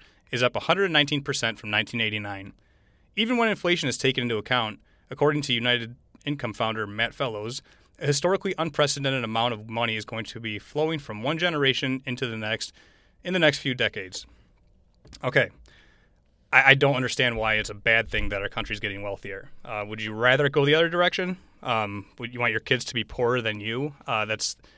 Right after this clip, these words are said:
I think that's human nature, is you always want your kids to do better than you. So I, I really, once again, don't see a compelling argument. But if we want to point out, um, the, a data mark of nineteen eighty-nine, so you're saying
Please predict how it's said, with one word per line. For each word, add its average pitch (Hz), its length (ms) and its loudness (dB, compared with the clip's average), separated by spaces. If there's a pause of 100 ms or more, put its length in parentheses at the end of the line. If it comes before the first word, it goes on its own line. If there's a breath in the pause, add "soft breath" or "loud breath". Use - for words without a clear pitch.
(120)
I 131 40 -6
think 139 120 4
that's 143 120 2
human 143 280 -2
nature, 123 360 0
is 101 120 -8
you 101 200 -12
always 123 260 0
want 117 140 -4
your 113 80 -6
kids - 300 -2
to - 60 -14
do 120 100 -4
better 117 240 0
than 101 180 -8
you. 98 220 -18 (340 soft breath)
So 120 240 2
I, 117 100 6
I 120 120 0
really, 117 360 0
once 117 220 -2
again, 113 320 0 (520 soft breath)
don't 131 180 0
see 135 100 0
a 120 40 0
compelling 120 360 0
argument. 120 480 -2 (280 soft breath)
But 196 120 6
if 180 60 4
we 185 60 0
want 208 220 4
to - 80 -20
point 180 180 0
out, 165 220 4
um, 117 400 0 (680 soft breath)
the, 117 300 0
a 120 60 -6
data 131 200 0
mark 110 220 -4
of 110 80 -6
nineteen 113 300 -2
eighty-nine, 110 540 -6 (100)
so - 100 -14
you're 113 140 -8
saying 107 500 -4